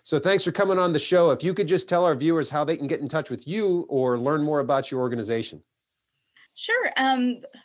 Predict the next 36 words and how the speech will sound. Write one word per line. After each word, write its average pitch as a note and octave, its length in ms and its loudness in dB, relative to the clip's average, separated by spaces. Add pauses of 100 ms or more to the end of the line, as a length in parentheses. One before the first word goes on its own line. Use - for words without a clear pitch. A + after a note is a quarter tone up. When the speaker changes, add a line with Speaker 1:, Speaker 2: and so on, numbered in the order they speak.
(680)
Speaker 2:
I B3+ 80 2
think D#4+ 240 -2
we're C#4 100 4
all C#4 220 4
diversifying C4+ 760 0
right A3+ 240 2
now. A3 560 0
So G#3+ 540 -2 (300)
if A3 200 -4
it's A3+ 500 0 (140)
social B3+ 360 0
media, A#3+ 680 0
I, F#3+ 320 2
I'm G#3 180 -2
either A3+ 320 0
already A#3 320 2
on A3+ 240 0
it A#3+ 240 2 (100)
or G3 360 0
I G3 180 0
am F3+ 360 -2 (300)
slowly A#3+ 440 0
but - 180 -6
surely A3+ 400 -2
<laughs> A#3 80 0
getting C4 300 4
on G#3 220 0
there. A3+ 220 -2 (420)
And G3 360 0
you A3 140 -14
can A#3+ 180 -6
look A3 240 -6
me A#3+ 200 0
up - 180 -2
personally C#4+ 600 -4
with, G3 300 0